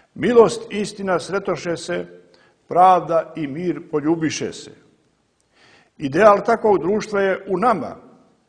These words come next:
Naučili smo ga od proroka i apostola, a naslijedili od Svetog Save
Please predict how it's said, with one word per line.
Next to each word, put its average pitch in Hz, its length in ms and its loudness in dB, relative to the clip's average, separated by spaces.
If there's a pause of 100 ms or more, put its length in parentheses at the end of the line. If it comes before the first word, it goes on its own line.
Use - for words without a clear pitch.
(500)
Naučili 202 520 0
smo 202 180 -4
ga 196 260 0
od 175 240 -4
proroka 196 640 0 (100)
i 180 220 -10
apostola, 127 760 -2 (1400)
a 151 100 2
naslijedili 196 680 2
od 180 160 -2
Svetog 196 340 -4
Save 190 480 2